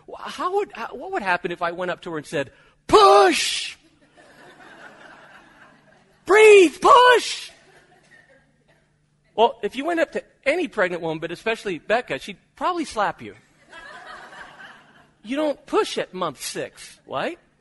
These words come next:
'Cause we all know you gotta wait nine months. Now that's, that's in the area of, of our physical lives and bodies.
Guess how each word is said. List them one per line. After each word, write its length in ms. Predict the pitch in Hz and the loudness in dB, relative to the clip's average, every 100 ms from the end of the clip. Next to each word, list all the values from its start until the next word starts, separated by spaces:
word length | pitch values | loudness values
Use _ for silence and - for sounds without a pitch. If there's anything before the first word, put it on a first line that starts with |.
| _ _ _ | _ _ _
'Cause 160 | - 240 | -10 -8
we 100 | 247 | 0
all 240 | 262 302 349 | 2 2 0
know 380 | 165 151 262 - _ _ _ | -4 -4 -4 -10 _ _ _
you 100 | 147 | -16
gotta 200 | 147 127 | -12 -10
wait 200 | 123 139 | -10 -12
nine 260 | 143 131 156 | -12 -12 -12
months. 560 | 214 247 - - - _ _ _ _ _ _ _ _ _ _ _ - | -14 -16 -20 -20 -20 _ _ _ _ _ _ _ _ _ _ _ -10
Now 100 | 170 | -2
that's, 280 | 254 - - | -2 -4 -12
that's 240 | 151 233 - | -6 -4 -4
in 80 | 196 | -8
the 140 | 170 | -6
area 260 | 175 175 160 - | -4 -6 -8 -10
of, 180 | 147 139 - | -10 -10 -12
of 160 | 139 131 | -12 -10
our 160 | 131 | -12
physical 840 | - - - 269 226 - 123 101 127 | -12 -18 -12 -10 -10 -12 -14 -16 _
lives 420 | 139 117 110 113 | -10 -10 -10 -16
and 100 | 131 | -16
bodies. 520 | 120 110 107 123 - | -14 -12 -12 -18 -20